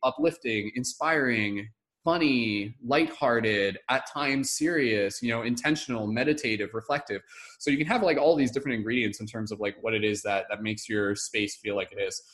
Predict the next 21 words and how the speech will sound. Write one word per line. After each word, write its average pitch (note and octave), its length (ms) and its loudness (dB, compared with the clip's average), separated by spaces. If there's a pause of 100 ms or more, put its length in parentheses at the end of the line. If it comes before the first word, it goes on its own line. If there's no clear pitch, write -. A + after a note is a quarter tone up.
(220)
Um, B2 180 4
I'm D3 100 0
just F#3 140 0
gonna G3 160 0
keep - 240 -12
going D3+ 180 2
through C#3 300 -2
here C3 180 2
in A#2+ 80 0
terms C3+ 260 -4
of, C#3+ 60 0
like, B2 160 0
the B2 80 -8
differences A#2 580 -2
between, A2 640 -2
um, G#2 320 0
the A2+ 60 -6
different A2 300 -12
platforms G#2 420 -4
and G#2+ 80 -12
stuff. G#2 160 -6